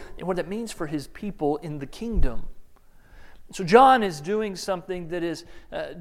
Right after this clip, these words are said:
different than the others, and he's telling the story in, in ways that are focusing on different aspects of Jesus and who he is and what it means for the world. So he's writing his gospel last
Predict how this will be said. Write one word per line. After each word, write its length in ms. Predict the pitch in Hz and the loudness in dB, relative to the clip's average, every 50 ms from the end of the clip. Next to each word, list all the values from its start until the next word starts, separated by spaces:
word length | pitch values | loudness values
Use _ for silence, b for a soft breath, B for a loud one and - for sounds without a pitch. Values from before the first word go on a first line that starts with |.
| 156 | 2
different 460 | 151 175 226 247 247 - 214 190 165 - | 8 10 10 10 8 6 0 0 0 -2
than 120 | 180 170 | -2 0
the 120 | 165 165 | 2 4
others, 320 | 180 196 214 196 180 156 147 | 6 6 6 4 4 2 0
and 100 | 165 151 | -2 -4
he's 160 | 165 156 - | -6 -8 -6
telling 300 | - 214 220 220 208 185 | -6 -4 -4 -4 -4 -4
the 60 | 165 | -6
story 500 | - - - - 214 226 220 214 202 185 | -6 -4 -2 2 4 4 4 4 4 0
in, 80 | 175 165 | -2 -4
in 300 | 151 151 175 160 156 151 | -6 -8 -6 -4 2 6
ways 360 | 175 185 208 208 202 190 156 | 8 8 8 8 6 4 0
that 100 | 175 175 | 0 0
are 80 | 160 165 | 0 0
focusing 560 | 151 - 208 208 196 208 202 - - 185 170 | 2 4 4 4 4 2 -2 -4 -4 -4 -2
on 160 | 170 160 151 | -2 -2 0
different 340 | 156 190 202 196 - 175 - - | 2 0 0 0 -2 -6 -6 -4
aspects 680 | 175 175 180 190 - - - - 170 156 151 - - | -2 -2 -2 -2 -4 -4 0 2 2 2 0 -2 -6
of 260 | - - 165 147 131 | -4 -2 -2 -2 -4
Jesus 680 | 117 - 143 170 202 220 226 180 139 127 123 139 - - B B B B B B | -6 -6 -4 -2 0 0 -2 -2 -2 -2 -2 -2 -2 -6 B B B B B B
and 140 | - 143 | -2 0
who 140 | 160 202 196 | 2 4 4
he 180 | 185 175 170 196 | 6 6 6 6
is 180 | 220 208 165 | 6 6 4
and 140 | 156 156 147 | 0 0 0
what 120 | 156 170 160 | 2 2 2
it 140 | 139 - | 2 -2
means 800 | 160 165 185 208 208 175 147 135 135 147 170 196 208 - - - b b b b b b b | -4 -8 -6 -4 -4 -4 -4 -4 -6 -8 -8 -10 -12 -14 -14 -16 b b b b b b b
for 140 | b 151 135 | b -6 -4
the 80 | 139 | -2
world. 480 | 139 156 180 165 139 120 113 - - - - - - - - - - - - _ - - - - _ _ _ - - - - b b b b b b b b b b b - | 2 4 4 4 4 2 0 -4 -8 -14 -16 -16 -18 -20 -20 -20 -20 -20 -20 _ -20 -20 -20 -20 _ _ _ -20 -20 -20 -20 b b b b b b b b b b b -14
So 140 | - - 123 | -14 -12 -12
he's 220 | 117 135 143 127 | -10 -10 -8 -4
writing 380 | 139 139 135 135 131 131 127 117 | 0 2 2 2 2 -2 -6 -8
his 200 | 113 131 120 117 | -8 -10 -8 -2
gospel 520 | 120 120 120 117 117 - - - 117 113 | 2 2 2 2 2 -2 -4 -4 -4 0
last 560 | 127 123 120 117 117 113 - - - - - | 2 2 2 2 0 -2 -6 -10 -16 -16 -16